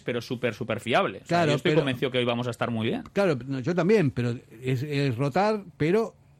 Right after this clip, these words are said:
Speaker 2: también tienes que evitar que se lesione alguno de los, de los importantes. Y aparte que, que llegue más descansado el partido del jueves, que es, es más,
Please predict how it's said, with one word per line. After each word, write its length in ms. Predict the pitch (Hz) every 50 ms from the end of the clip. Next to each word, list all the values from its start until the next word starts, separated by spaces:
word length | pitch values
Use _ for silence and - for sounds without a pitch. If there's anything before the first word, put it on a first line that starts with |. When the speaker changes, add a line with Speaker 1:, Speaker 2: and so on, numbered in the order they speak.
| _ _ _
Speaker 2:
también 400 | - 127 120 123 151 180 185 139
tienes 240 | - 151 143 139 123
que 340 | - 131 123 120 117 120 -
evitar 360 | - 147 127 127 117 - 156 156
que 80 | 151
se 120 | 143 - 127
lesione 400 | 123 117 - 147 151 143 135 127
alguno 340 | 131 120 127 139 135 131
de 80 | 127 127
los, 260 | 123 120 113 - - - 131 117
de 80 | 120
los 260 | 120 120 120 113 -
importantes. 600 | 127 120 - 123 123 214 226 190 131 - 104 98 - - 135
Y 280 | 127 120 120 117 117 127
aparte 340 | 127 110 101 147 143 151 139
que, 280 | 123 127 120 117 120 120 117
que 120 | - 123 113
llegue 220 | 113 127 127 127
más 140 | 131 135 135
descansado 400 | 135 120 - 123 123 - 143 135
el 80 | 131 120
partido 280 | 120 117 104 131 127
del 80 | 123 123
jueves, 220 | - 170 185 190
que 60 | 139 120
es, 160 | - - - - - - -
es 100 | 123 117
más, 200 | 120 143 160 170